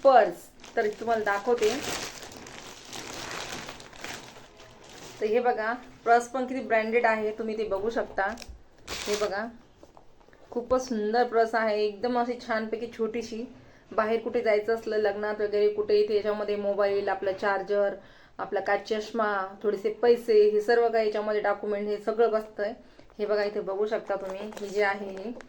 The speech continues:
याला जे आहे, याचा कलर पण बघा किती छान आहे, हा मोरपंखी कलर आहे याचा. हे तिथं बघितल्यावर मला खूप आवडला. मेन म्हणजे याचं जे कापड आहे, हे मला जास्त आवडलं. हे बघा, एकदम असं शायनिंग आहे याला.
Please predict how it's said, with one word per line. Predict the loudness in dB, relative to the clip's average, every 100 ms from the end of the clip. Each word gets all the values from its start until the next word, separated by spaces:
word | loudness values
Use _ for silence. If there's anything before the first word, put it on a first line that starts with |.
| -20 -20 -8 0
याला | 2 2
जे | 2
आहे, | 0 0
याचा | -2 -2
कलर | 2 4
पण | 4 0
बघा | 0 0
किती | -2 -8 -10
छान | -4 -2 -2
आहे, | -2 -2
हा | -2 -4
मोरपंखी | -4 -4 -2 -4 -4 -2
कलर | 0 2
आहे | 0 -2
याचा. | -2 -6 -8 -14 -20 -10 -8
हे | -2
तिथं | 0 2
बघितल्यावर | 0 2 2 4
मला | 0
खूप | 0 0 4
आवडला. | 6 4 2 2
मेन | 2 0 0
म्हणजे | 0 0
याचं | 0
जे | -4
कापड | 0 2 4 6
आहे, | 4 4
हे | -4 -2 0
मला | 2
जास्त | 0 -4 0
आवडलं. | 2 2 0 -4 -6 -14 -20 -20 -6
हे | -2
बघा, | -2 -2 -6 -12 -20 -18 -10
एकदम | -6 0 0
असं | 2 0
शायनिंग | 0 0 0 0
आहे | 0 2
याला. | 0 0